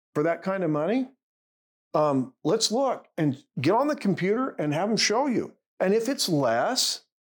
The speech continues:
great, come tell us. But if it's, generally,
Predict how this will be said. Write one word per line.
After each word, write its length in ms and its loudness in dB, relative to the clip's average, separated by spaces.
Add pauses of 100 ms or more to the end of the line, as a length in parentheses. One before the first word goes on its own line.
(640)
great, 440 0
come 200 -4
tell 240 0
us. 140 -2
But 160 -2
if 160 -2
it's, 260 -6 (400)
generally, 800 2